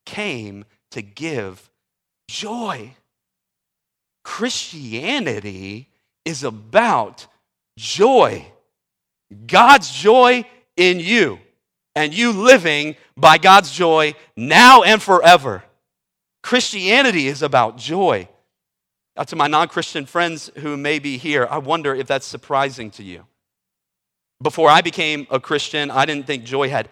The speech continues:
anything to do with Christianity. I thought Christianity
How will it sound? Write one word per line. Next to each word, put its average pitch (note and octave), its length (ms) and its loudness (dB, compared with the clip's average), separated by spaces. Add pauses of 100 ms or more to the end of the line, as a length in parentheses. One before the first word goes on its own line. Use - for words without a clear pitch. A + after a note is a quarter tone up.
anything G#3 500 -8 (300)
to C3+ 80 -20
do B2+ 120 -10
with A2 120 -14
Christianity. B2 640 -8
I D3 180 -2
thought A2+ 400 -2
Christianity C3+ 720 -8